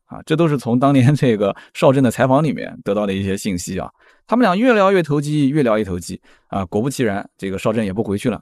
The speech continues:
两个人就据说在家里聊了一个通宵啊，这个把这个房费也给省了。第二天一早呢，这个邵震啊一时心血来潮啊，就跟这个理想就说，说：“哥们儿，要不这样，我就回去啊，把工作给辞了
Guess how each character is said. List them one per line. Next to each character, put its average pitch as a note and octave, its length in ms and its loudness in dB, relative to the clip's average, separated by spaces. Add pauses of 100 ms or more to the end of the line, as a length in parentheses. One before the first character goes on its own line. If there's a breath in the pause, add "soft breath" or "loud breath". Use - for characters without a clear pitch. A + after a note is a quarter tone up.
两 G2+ 180 -6
个 A#2+ 80 0
人 A#2+ 140 0
就 A#2+ 140 -2
据 A#2 180 -8
说 A#2+ 160 -2
在 A#2+ 80 2
家 A#2+ 160 0
里 G#2+ 80 0
聊 F#2 180 -2
了 A2 80 0
一 A2 60 0
个 A2+ 80 2
通 B2 160 0
宵 A#2+ 300 -2
啊， - 180 -16 (160)
这 - 80 -12
个 F#2+ 80 -8
把 F2+ 160 -6
这 G2 60 -8
个 G2+ 80 -8
房 G2+ 180 -6
费 C3+ 80 -2
也 A2 80 2
给 G2 100 -4
省 - 200 -8
了。 - 80 -20 (420)
第 A3+ 80 0
二 G#3 100 6
天 G#3 220 2
一 G#3 60 0
早 A#2+ 160 2
呢， G#2 240 -4
这 E3 100 2
个 D#3 60 6
邵 F3 200 6
震 E3 140 2
啊 F2 260 -2 (120)
一 D3+ 160 0
时 A#2 200 0
心 E3 160 -2
血 A#2+ 140 -2
来 G2+ 100 2
潮 A2 180 0 (100)
啊， - 120 -8
就 - 120 -10
跟 A2+ 180 -2
这 A2+ 60 0
个 G#2+ 100 -2
理 G2+ 160 0
想 - 180 -4
就 F#2+ 140 -6
说， A2 240 -2 (160)
说 - 140 -2
：“哥 G#3+ 120 4
们 G3 100 0
儿， C3+ 60 -2
要 F#3 80 2
不 E3 80 -2
这 F#3+ 80 0
样， - 100 0 (440)
我 A#2 220 2
就 F#3+ 180 4
回 - 240 -2
去 G3+ 140 -2
啊， G#2 180 0
把 G2+ 100 -4
工 F#3 160 0
作 A3+ 100 4
给 G2 120 -4
辞 - 200 -8
了 E3 140 -2